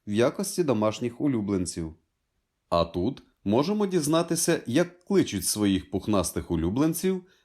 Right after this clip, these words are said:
на інших європейських та інших навколишніх мовах. Жовтим виділені мови,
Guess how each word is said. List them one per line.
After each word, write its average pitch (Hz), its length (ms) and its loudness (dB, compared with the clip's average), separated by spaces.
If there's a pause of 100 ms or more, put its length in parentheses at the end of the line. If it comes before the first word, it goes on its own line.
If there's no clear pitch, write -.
(100)
на 104 120 2
інших 185 440 0
європейських 143 720 0
та 127 120 -2
інших 113 440 -2
навколишніх 98 720 -2
мовах. 71 400 -6 (440)
Жовтим 117 640 0
виділені 98 520 2
мови, 82 400 -2